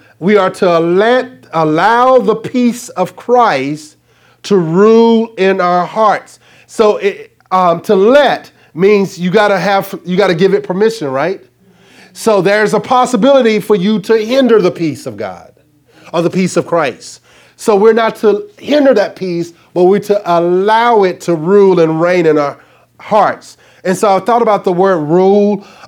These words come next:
um, the, the type of peace that Christ lives in and that he wants to allow that peace to rule us i-,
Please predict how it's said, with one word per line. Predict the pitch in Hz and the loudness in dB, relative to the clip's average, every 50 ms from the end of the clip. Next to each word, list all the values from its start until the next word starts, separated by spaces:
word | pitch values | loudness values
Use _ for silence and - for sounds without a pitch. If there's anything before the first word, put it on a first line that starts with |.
| _ | _
um, | - 170 175 165 160 160 - - _ _ _ _ _ - | 0 0 2 2 2 0 -4 -8 _ _ _ _ _ -12
the, | 151 135 175 165 - 156 | -6 -4 -4 -4 -6 -6
the | 156 165 165 156 | -6 -6 -6 -6
type | 160 - - 220 233 226 220 | -6 -4 -2 0 0 0 0
of | 196 170 - | -2 -6 -6
peace | - - - 226 220 208 190 - | -8 -6 -4 -4 -4 -4 -6 -6
that | - 185 151 151 | -8 -8 -8 -6
Christ | - - 202 190 196 202 190 - | -6 -2 0 0 0 0 -2 -4
lives | 175 175 190 202 208 185 147 170 | -2 0 2 2 0 0 -4 -6
in | 160 165 165 170 165 165 160 - - _ _ - | -4 -2 0 0 0 -2 -4 -8 -16 _ _ -10
and | 151 165 165 | -6 -2 0
that | 175 160 | 0 0
he | 165 175 185 | 0 -2 0
wants | 170 185 196 196 190 - - - - - | 0 2 0 0 -2 -4 -10 -18 -8 -4
to | 190 160 - - - _ _ _ _ | -4 -4 -4 -6 -12 _ _ _ _
allow | 147 160 170 175 190 196 196 185 | -2 0 2 2 2 2 2 2
that | 180 180 - - | 0 -2 -4 -6
peace | - 208 190 - - | -8 -8 -8 -8 -6
to | - 170 | -6 -4
rule | 151 160 202 226 220 190 | -2 0 2 2 2 2
us | 160 156 - - | 2 2 0 -2
i-, | - | -6